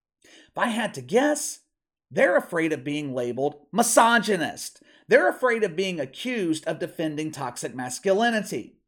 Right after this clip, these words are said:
Another aspect of this story that I find incredibly confusing. How come the name of Michael Irvin's accuser hasn't been released publicly? Well, K C, they like to keep the identity of victims of sexual assault private for as long as possible.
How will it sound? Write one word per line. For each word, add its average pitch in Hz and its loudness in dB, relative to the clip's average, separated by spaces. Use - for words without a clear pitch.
Another 226 8
aspect 220 0
of 156 0
this 156 0
story 127 -2
that 127 -6
I 139 -2
find 131 -6
incredibly 139 -2
confusing. 117 -10
How - 0
come 415 -4
the 294 4
name 147 -4
of 110 -10
Michael 147 -6
Irvin's 131 -6
accuser 123 -10
hasn't 135 -6
been 131 -4
released 117 -8
publicly? 151 -8
Well, 294 0
K 165 -8
C, 120 -6
they 240 0
like 311 -4
to 123 -10
keep - -12
the 127 -10
identity 120 -6
of 95 -14
victims 139 -4
of 107 -14
sexual 123 -8
assault - -2
private 185 -4
for 139 -6
as 139 -6
long 120 -6
as - -4
possible. 214 -2